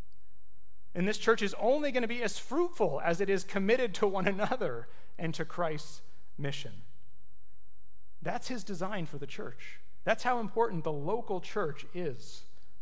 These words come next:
to Christ. Christopher Ash,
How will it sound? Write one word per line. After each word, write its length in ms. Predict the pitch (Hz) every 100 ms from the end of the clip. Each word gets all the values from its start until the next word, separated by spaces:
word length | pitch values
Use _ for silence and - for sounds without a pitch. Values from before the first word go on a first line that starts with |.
| - -
to 80 | 123
Christ. 640 | 151 127 - - - - - - - - - - - - - - - - - - - - - - - - - - - - -
Christopher 480 | - 160 151 151 -
Ash, 520 | 156 143 - -